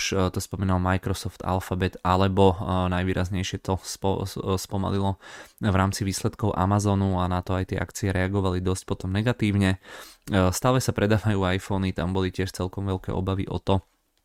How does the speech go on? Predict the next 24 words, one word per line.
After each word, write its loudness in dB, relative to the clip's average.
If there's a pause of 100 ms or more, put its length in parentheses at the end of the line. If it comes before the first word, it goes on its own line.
(420)
že 6
akým 2
spôsobom 2
bude 6
ten -2
dopyt, 4
e, 0
keďže 0
to 4
makro 2
sa -2
zhoršuje. 4
E, 2 (640)
jedna 4
z -6
posledných 0
spoločností, -2
ktorá -2
reportovala, 0
bola 0
Berkshire 0
Hathaway, 2
ktorá -2
dosiahla, -2